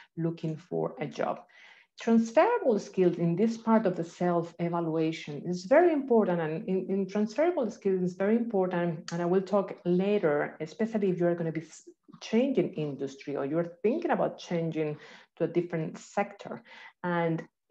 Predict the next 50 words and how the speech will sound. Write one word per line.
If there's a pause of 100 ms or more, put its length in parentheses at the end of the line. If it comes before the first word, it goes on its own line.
we
are
gonna
use
it
a
lot.
A
lot
of
the
things
we
are
gonna
be
covering
in
step
number
one,
we
are
gonna
use
them
a
lot (200)
in
the
C
V (400)
and
in
the
cover
letter,
and
we
are
gonna
use
them
a
lot
in
the
LinkedIn
profile.
So